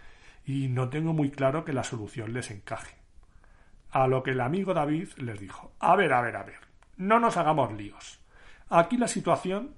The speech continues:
es que la Junta de Saturno ha dicho: 'Tengo un problema', y el fabricante de turno ha dicho: 'Yo tengo la solución a tu problema'.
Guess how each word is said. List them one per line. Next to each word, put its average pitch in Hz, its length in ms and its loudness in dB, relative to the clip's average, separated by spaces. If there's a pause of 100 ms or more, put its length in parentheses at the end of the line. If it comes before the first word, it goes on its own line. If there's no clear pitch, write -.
es - 140 -2
que 165 160 0
la 127 100 2
Junta 180 400 0
de 185 80 4
Saturno 170 460 -2
ha - 20 -2
dicho: 113 400 -10 (120)
'Tengo 208 260 0
un 180 80 0
problema', 104 560 -8 (560)
y 123 80 -4
el 117 100 -6
fabricante 117 680 -4
de 139 120 2
turno 208 480 -2
ha 131 80 0
dicho: 123 480 -8
'Yo 214 380 0
tengo 226 360 -2
la 185 140 2
solución 135 400 -4
a 123 80 -6
tu 117 120 -10
problema'. 98 520 -14